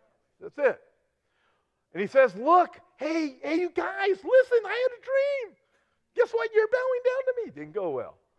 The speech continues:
Um, "Look, I have dreamed another dream, and this time the sun, the moon, and,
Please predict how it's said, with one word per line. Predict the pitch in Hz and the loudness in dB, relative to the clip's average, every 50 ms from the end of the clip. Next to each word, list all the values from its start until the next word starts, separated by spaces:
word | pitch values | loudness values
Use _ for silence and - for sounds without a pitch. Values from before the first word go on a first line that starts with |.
| _ _ _ _ _ _ - | _ _ _ _ _ _ -6
Um, | 131 135 127 113 _ _ _ _ _ | -4 -4 -4 -6 _ _ _ _ _
"Look, | 160 226 277 - - - | -2 0 0 0 0 0
I | 196 208 | 2 2
have | 226 240 226 185 185 | 2 2 0 -2 -6
dreamed | - 156 185 233 262 269 262 233 | -16 -14 -10 -8 -8 -8 -6 -6
another | 247 233 226 233 240 220 226 | -6 -4 -2 -4 -4 -4 -8
dream, | 180 165 202 262 269 262 226 196 | -12 -10 -10 -8 -6 -6 -6 -8
and | 180 151 | -8 -8
this | 190 262 220 - | -8 -10 -10 -10
time | - 240 226 226 226 214 180 | -10 -8 -6 -6 -6 -6 -8
the | 190 | -10
sun, | 185 - - - 247 254 262 254 226 | -12 -10 -6 -4 -2 -2 -2 -4 -6
the | 208 190 | -10 -8
moon, | 190 233 254 262 254 220 | -6 -6 -6 -6 -6 -4
and, | 202 202 208 | -4 -4 -4